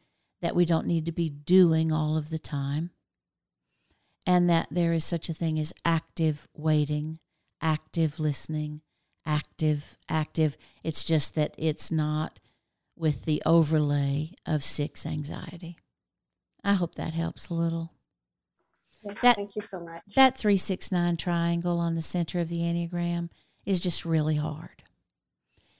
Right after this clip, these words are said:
Speaker 1: And so what happens to you as a six is now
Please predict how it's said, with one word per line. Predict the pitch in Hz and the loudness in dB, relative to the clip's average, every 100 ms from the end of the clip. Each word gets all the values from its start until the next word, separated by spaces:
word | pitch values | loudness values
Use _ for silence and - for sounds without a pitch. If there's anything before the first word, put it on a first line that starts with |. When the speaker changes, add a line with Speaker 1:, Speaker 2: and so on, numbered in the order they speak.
| _ _ | _ _
Speaker 1:
And | 196 | 0
so | - 214 | 4 6
what | 185 190 | 6 2
happens | 196 240 226 196 - | 2 2 4 0 0
to | - | 0
you | 180 170 | 2 2
as | 165 | 0
a | 165 | -2
six | - 269 220 - - | 0 2 0 0 -4
is | 170 165 | -2 0
now | 175 185 180 180 | 0 0 0 -2